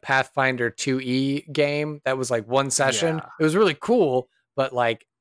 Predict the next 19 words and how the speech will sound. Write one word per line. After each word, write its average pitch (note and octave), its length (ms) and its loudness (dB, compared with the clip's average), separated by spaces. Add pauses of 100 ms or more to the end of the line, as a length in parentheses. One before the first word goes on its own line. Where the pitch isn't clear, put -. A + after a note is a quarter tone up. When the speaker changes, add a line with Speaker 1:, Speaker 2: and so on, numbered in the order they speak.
Speaker 1:
the, C#3 400 -10
it C3 100 -10
kinda B2 180 -4
fizzled A#2 380 -4
out A#2+ 220 2
after A#2+ 240 -4
that B2+ 220 -6
point. B2+ 360 -8
Speaker 2:
No, B2+ 800 -2
I, D#3 680 -2
I, E3 60 0
I - 40 2
mean, F#3+ 400 -4 (500)
I C#3 80 -4
think G3+ 300 -6
I F#3 160 -2 (580)
played C3+ 920 -4
one A#2+ 500 -4
other, B2+ 1080 0